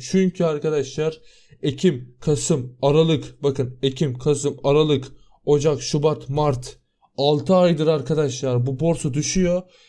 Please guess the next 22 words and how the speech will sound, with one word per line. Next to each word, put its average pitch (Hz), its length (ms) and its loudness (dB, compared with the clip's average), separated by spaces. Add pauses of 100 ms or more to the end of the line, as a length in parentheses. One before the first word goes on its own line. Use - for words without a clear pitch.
(180)
ve 151 140 2
altı 151 320 0
aydır 175 280 2 (100)
adam 175 280 0
akıllı 160 400 -4
bir 170 120 0
listelenme, 151 680 -2
daha 156 240 0
doğrusu 143 340 -6
bir, 151 240 -4 (300)
e, 127 180 0 (180)
proje 165 600 0 (500)
patlamadı. 160 800 2 (360)
Hep 185 300 0
projenin 160 520 -4
başlangıçları 156 680 -2
haber 143 400 2
verildi. 127 480 0 (360)
Shiba 165 600 0
Metaverse'e 160 600 0
geçtiğini 160 540 -2
duyurdu 139 640 2